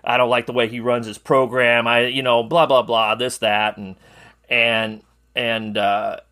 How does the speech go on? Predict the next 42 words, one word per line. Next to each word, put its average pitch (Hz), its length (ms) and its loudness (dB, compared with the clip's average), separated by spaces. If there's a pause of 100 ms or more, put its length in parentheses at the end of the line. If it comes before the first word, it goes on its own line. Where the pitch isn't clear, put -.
(120)
as 135 240 0
we 117 180 -4
get 120 180 -2
more 120 200 0
seasoned 117 600 -6
and 110 140 -2
more 113 240 0
experienced, 113 760 -2
we 110 160 -6
realize 110 520 0
that 107 160 -4
that's 110 280 0
not 110 320 -2
really 110 280 -4
the 95 120 -8
case 110 460 -2
in 117 240 -2
most 117 280 0
cases. - 580 -6 (260)
Uh, 104 160 2
there's 113 240 -4
always 104 320 0
an 101 100 -8
exception 98 460 -4
to - 120 -10
the 90 100 -12
rule. 107 480 0 (440)
Uh, 107 300 4
but 113 240 -2
just 151 300 0
the, 107 420 -4 (320)
the 117 140 -4
camaraderie 117 800 2
in 107 80 -6
the 104 80 -6
coaching 104 380 -4
community, 104 500 -6
and 98 180 -4
one 107 180 -4
thing 110 220 -2
that 104 140 -2
I've 101 280 -2